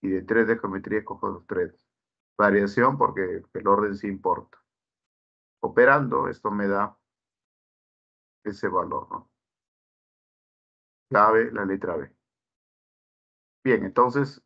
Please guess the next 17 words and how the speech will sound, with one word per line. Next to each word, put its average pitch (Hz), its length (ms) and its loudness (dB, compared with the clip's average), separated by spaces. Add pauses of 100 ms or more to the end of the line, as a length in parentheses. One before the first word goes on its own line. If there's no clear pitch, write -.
(140)
hemos 139 300 -2
aplicado 120 360 2
el 123 120 0
principio 104 460 -2
de 113 80 4
multiplicación. 98 920 -4 (1200)
Estos 117 280 2
son 113 120 4
los 113 140 2
casos. - 560 -6 (1000)
Tres 117 220 6
de 117 60 4
aritmética, 117 540 -4
dos 104 220 -4
de 101 80 -2
geometría 117 680 -4
o 120 400 4